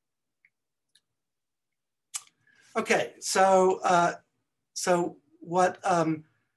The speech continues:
Priyana wanted to do was to test the system, uh, as I described before. So here she's, um,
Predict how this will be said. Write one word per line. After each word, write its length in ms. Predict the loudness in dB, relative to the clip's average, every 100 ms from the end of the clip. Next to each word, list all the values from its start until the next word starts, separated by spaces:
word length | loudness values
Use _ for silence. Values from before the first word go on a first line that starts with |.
| _ _
Priyana 320 | -4 0 0 0
wanted 300 | -2 -2 -6
to 80 |
do 320 | -12 -8 -6 -2
was 380 | -2 -2 -4
to 140 | -8 -10
test 320 | -4 -4 -4
the 100 | -6
system, 680 | -6 -6 -8 -6 -6 -8 -12 _ _ _ _ -10
uh, 360 | -6 -6 -6 -10
as 180 | -10 -8
I 80 | -8
described 480 | -8 -10 -6 -6 -6
before. 400 | -12 -6 -2 -2
So 440 | -4 -4 -4 -4 -8
here 220 | -6 -4
she's, 520 | -4 -6 -6 -8 -12 _ _ _ _
um, 440 | -8 -6 -6 -8